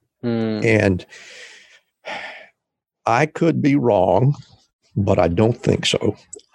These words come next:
Speaker 2: Um, I, I'm gonna go out on a limb and tell you that, y-, you know, uh, it, it's twenty twenty-one. Um, I started my medical training in nineteen seventy-one.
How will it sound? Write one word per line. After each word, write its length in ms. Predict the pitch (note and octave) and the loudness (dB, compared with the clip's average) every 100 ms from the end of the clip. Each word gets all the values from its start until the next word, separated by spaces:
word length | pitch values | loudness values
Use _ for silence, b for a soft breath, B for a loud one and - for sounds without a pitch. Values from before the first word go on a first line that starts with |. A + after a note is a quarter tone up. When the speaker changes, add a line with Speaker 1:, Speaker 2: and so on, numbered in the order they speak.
| - | -2
Speaker 2:
Um, 500 | E2+ F2 F2 E2+ F#2+ _ _ _ _ _ _ _ _ _ _ _ | 0 2 2 0 -4 _ _ _ _ _ _ _ _ _ _ _
I, 80 | - - | -4 -2
I'm 100 | G#2+ | -2
gonna 220 | G#2+ C3 | 0 -2
go 200 | G#2+ A#2+ | 0 0
out 140 | A#2 A#2 | 2 2
on 140 | B2 | 2
a 40 | |
limb 280 | B2 G2+ G2+ | 2 2 2
and 120 | G2 | 0
tell 240 | - A#2 G#2 | 0 0 2
you 140 | F#2+ | 2
that, 240 | F2 F#2+ - _ | 2 0 -4 _
y-, 140 | C#3 E3 | -4 0
you 160 | C#3+ | 0
know, 180 | D3 - B B B B B B _ - | 0 -2 B B B B B B _ -4
uh, 260 | A#1 - - - _ _ _ _ - _ _ _ _ - | 0 0 -2 -8 _ _ _ _ -20 _ _ _ _ -4
it, 160 | B2+ D3+ | -2 0
it's 160 | A#2+ - | -2 -4
twenty 320 | - D3 C3+ | -2 0 0
twenty-one. 580 | - A#2+ F#2 E2+ D#2+ E2 _ _ _ _ _ _ b b b _ _ _ - | 0 0 2 2 0 -4 _ _ _ _ _ _ b b b _ _ _ -4
Um, 560 | G#2 F#2 F#2 E2+ F#2 - _ _ _ _ _ _ _ _ _ _ _ - | 0 2 2 2 -2 -6 _ _ _ _ _ _ _ _ _ _ _ -2
I 140 | B2 | 0
started 880 | G#2+ - - - _ - B2+ B2+ A#2 | 0 -2 -4 -6 _ -2 0 2 2
my 220 | G2 F#2+ F#2+ | 2 2 2
medical 420 | G2+ G2+ - A2 | 2 2 0 -2
training 380 | - A2 G#2 F#2 | 0 0 2 2
in 100 | F2+ | 2
nineteen 360 | F2+ F2+ - F#2 | 2 0 -4 -12
seventy-one. 680 | - F2 E2+ - E2+ E2+ | -2 -2 -2 -4 -4 -4